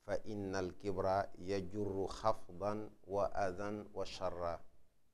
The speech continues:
Nee na, "Na ngeen moytandiku rëy, ndax rëy day bijjil nit ki, da koy indil ak suufe, indil ko lor,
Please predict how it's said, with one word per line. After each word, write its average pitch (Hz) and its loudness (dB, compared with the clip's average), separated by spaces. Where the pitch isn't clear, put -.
Nee 92 -10
na, 95 -4
"Na 92 -4
ngeen 98 -4
moytandiku 98 -4
rëy, 110 2
ndax 98 4
rëy 101 2
day 101 0
bijjil 107 -4
nit 101 -2
ki, 95 -10
da - -20
koy 98 -4
indil 98 0
ak 90 -6
suufe, 101 0
indil 101 -6
ko 95 0
lor, 98 2